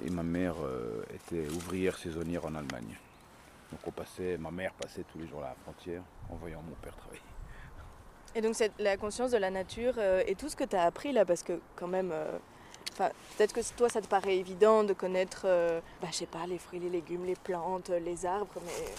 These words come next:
Speaker 2: j'ai l'impression que ça se perd tellement. Mais c'est quelque chose que t'as appris en faisant ici ou c'est depuis que tu es petit,
Speaker 1: Bah,
Speaker 2: ou
Speaker 1: quand j'étais petit, euh, mes parents, qui étaient, eux, qui avaient, eux, été agriculteurs, bah,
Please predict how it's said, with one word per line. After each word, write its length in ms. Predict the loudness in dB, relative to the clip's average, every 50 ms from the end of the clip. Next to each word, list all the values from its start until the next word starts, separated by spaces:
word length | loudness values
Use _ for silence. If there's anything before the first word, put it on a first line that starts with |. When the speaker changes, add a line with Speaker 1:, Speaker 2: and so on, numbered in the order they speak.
| -12 -14 -16 -18 -14 -10 -6
Speaker 2:
j'ai 60 | -4
l'impression 400 | -4 -4 -4 -4 -6 -6 -4 -6
que 60 | -4
ça 100 | -4 -4
se 100 | -4 -2
perd 220 | -4 -6 -6 -6 -2
tellement. 380 | -2 -2 -2 -2 -4 -6 -6 -8 -12 -16 -10 -8
Mais 80 | -8
c'est 300 | -8 -6 -2 0 0 2
quelque 240 | 2 0 -2 -2 -2
chose 160 | -6 -6 -4
que 80 | -4 -2
t'as 140 | 2 2 0
appris 200 | 0 0 -4 -4
en 100 | -4 -2
faisant 380 | -4 -6 -6 -4 -4 -4 -4
ici 280 | -6 -8 -10 -10 -10 -8 -6 -4 -4
ou 60 | -6
c'est 360 | -6 -4 -2 -2 0 0 -2
depuis 240 | -2 -6 -8 -10 -12
que 60 | -14
tu 100 | -12 -12
es 60 | -12 -10
petit, 300 | -12 -14 -14 -12 -12 -8 2
Speaker 1:
Bah, 180 | 12 12 12 12
Speaker 2:
ou 40 | 12 8
Speaker 1:
quand 180 | 10 10 10 10
j'étais 240 | 8 6 6 6 6
petit, 440 | 6 0 -8 -8 -2 4 10 12
euh, 360 | 12 12 12 12 12 12 10 6 4 4
mes 180 | 6 6 6 6
parents, 460 | 6 4 6 8 10 10 10 10 8 4
qui 120 | 2 2
étaient, 280 | 2 4 6 6 6 6
eux, 100 | 6 2
qui 140 | 4 6 6
avaient, 240 | 6 8 6 4 4 6 6
eux, 80 | 6
été 220 | 6 6 6 6 6
agriculteurs, 760 | 6 6 2 -2 -2 -4 -6 -6 -2 2 6 8 8 8 6 2 -2 -2
bah, 240 | -2 0 0 -2